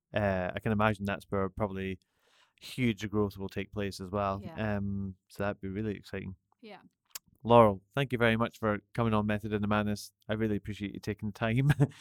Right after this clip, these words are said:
Speaker 1: of
Speaker 2: for
Speaker 1: your busy
Speaker 2: inviting me.
Speaker 1: schedule.
Speaker 2: Yeah.
Speaker 1: Uh, but yeah, no. Let's
Speaker 2: Good to
Speaker 1: l-,
Speaker 2: chat to you.
Speaker 1: wrap up with a promo. Uh, I signed up to Sustainably about three weeks ago, and you can literally sign up in less than two minutes. It is the simplest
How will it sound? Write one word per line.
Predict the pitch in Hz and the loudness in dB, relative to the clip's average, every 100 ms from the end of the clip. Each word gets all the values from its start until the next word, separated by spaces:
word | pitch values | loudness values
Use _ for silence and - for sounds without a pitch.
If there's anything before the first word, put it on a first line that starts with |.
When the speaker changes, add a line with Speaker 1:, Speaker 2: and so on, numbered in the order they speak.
| - | -2
Speaker 1:
of | |
Speaker 2:
for | 262 | 2
Speaker 1:
your | 131 135 | 6 8
busy | 135 143 139 | 10 10 10
Speaker 2:
inviting | 139 | 8
me. | |
Speaker 1:
schedule. | 240 139 123 147 147 | 10 10 10 8 8
Speaker 2:
Yeah. | 247 208 190 _ _ - | 6 2 -2 _ _ 4
Speaker 1:
Uh, | 120 120 113 113 110 110 _ _ | 8 10 10 8 6 2 _ _
but | 135 131 | 2 8
yeah, | 156 143 | 10 10
no. | 139 156 101 - - _ - - _ - 123 | 8 6 6 -6 -20 _ -20 -20 _ -12 -6
Let's | 135 | 0
Speaker 2:
Good | 269 233 | 0 0
to | 277 | -4
Speaker 1:
l-, | - | 4
Speaker 2:
chat | 262 247 - | 6 6 2
to | 233 | -6
you. | 180 139 | -4 0
Speaker 1:
wrap | 120 143 143 | 8 8 8
up | 147 131 | 4 4
with | 131 | 2
a | 120 | 2
promo. | - 139 127 110 107 | 4 4 4 2 2
Uh, | 135 131 143 | 4 6 8
I | 170 | 8
signed | - 180 127 | 8 6 6
up | 156 | 4
to | - | 2
Sustainably | 160 131 - 127 104 95 | -6 -2 2 2 2 0
about | 98 | 0
three | - 127 | 0 2
weeks | 117 131 120 | 2 0 -2
ago, | 101 95 92 _ _ _ _ - | 0 0 0 _ _ _ _ -2
and | 117 113 110 104 - _ _ | 2 2 0 -6 -12 _ _
you | 123 113 | -10 -4
can | 123 | 0
literally | 120 131 - 120 | 2 2 0 -2
sign | 110 123 113 | 0 2 2
up | 113 - | 2 0
in | 104 | -2
less | 107 110 104 | 2 2 0
than | - 101 98 - | -4 -4 -4 -6
two | - 120 | 0 4
minutes. | 107 101 98 - | 4 2 0 0
It | 101 90 | -2 0
is | 110 92 - _ _ _ _ - | -4 -6 -12 _ _ _ _ -4
the | 113 | -2
simplest | 113 147 131 - 113 - | 2 2 2 2 0 0